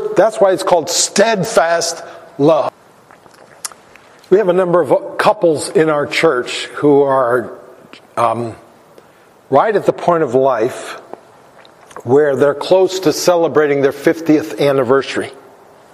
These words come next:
And I can tell you, in order to remain married for fifty years, you have to have love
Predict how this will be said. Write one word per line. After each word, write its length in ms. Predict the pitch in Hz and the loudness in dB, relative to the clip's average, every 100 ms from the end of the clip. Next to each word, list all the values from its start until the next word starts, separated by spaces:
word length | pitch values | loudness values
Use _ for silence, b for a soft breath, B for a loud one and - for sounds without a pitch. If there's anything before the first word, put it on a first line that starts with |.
| B B B B B B B B B B B B - _ _ - - | B B B B B B B B B B B B -20 _ _ -8 0
And 240 | 180 175 | 2 2
I 80 | 180 | -2
can 160 | 180 165 | -2 0
tell 180 | 202 | 0
you, 220 | 190 160 190 | 2 2 2
in 160 | 175 | 2
order 240 | 196 202 175 | 2 0 0
to 140 | 165 | 0
remain 580 | 165 156 165 170 165 156 | 0 0 0 0 0 0
married 480 | 160 160 147 135 113 | 0 2 0 -2 -6
for 240 | - 139 | 0 0
fifty 680 | - - - 170 - - 143 | 0 -2 0 0 -4 -2 0
years, 880 | 139 147 123 131 156 - - - - B B B B B B B B _ _ - | 2 4 4 2 0 -4 -8 -10 -16 B B B B B B B B _ _ 0
you 120 | 151 | 0
have 380 | 180 151 180 - | 2 0 -2 -2
to 100 | 147 | -2
have 480 | 143 143 123 120 101 - - 113 | 0 0 0 -4 -10 -16 -20 -2
love 680 | 135 160 170 160 131 - | 2 2 2 0 -4 -8